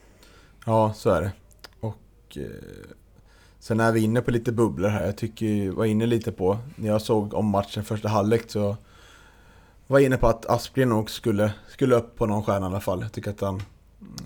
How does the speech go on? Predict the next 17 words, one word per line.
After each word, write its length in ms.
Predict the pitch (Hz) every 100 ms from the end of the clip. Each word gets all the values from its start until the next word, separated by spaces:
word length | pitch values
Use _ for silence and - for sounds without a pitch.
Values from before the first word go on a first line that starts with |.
| - - - - -
eh, 60 | -
är 60 | 90
otroligt 260 | 104 104
nyttig 300 | 104 101 -
i 20 | 107
en 60 |
sån 120 | 101
här 60 | 90
typen 240 | - -
av 40 | 92
match 280 | 92 - -
och, 300 | - - 90
eh, 80 | 107
håller 160 | 92 90
tätt 300 | 98 - -
bakåt 440 | 90 - - -
och 180 | 82 117